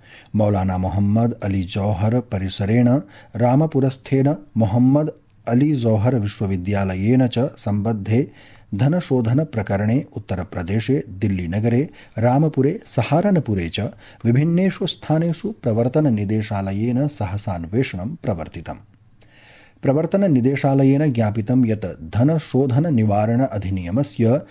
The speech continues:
द्व्यधिक द्विसहस्रतमे वर्षे प्रवर्तितस्य अधिनियमस्यान्तर्गतम् अन्वेषणं कृतमिति। इदम् अन्वेषणं स्वायत्त करदातृभिः प्र-, माध्यमैः सर्वकारीय अनुबन्ध नीतेः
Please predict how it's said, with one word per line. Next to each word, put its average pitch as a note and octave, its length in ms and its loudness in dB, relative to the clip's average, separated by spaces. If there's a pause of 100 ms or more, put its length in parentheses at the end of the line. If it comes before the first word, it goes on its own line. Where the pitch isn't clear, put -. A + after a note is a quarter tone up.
(340)
द्व्यधिक D3+ 800 0 (200)
द्विसहस्रतमे A2 1040 -2
वर्षे A#2 500 -2 (260)
प्रवर्तितस्य C3 1000 -2 (140)
अधिनियमस्यान्तर्गतम् A#2 1400 -2 (400)
अन्वेषणं A#2 600 -2
कृतमिति। F2 680 -4 (720)
इदम् F3+ 240 2
अन्वेषणं F#3 540 0
स्वायत्त D#3 880 0
करदातृभिः A#2+ 880 2
प्र-, A2 380 -4
माध्यमैः G#2 640 0
सर्वकारीय G#2 920 0
अनुबन्ध G2 560 -2
नीतेः A2+ 640 0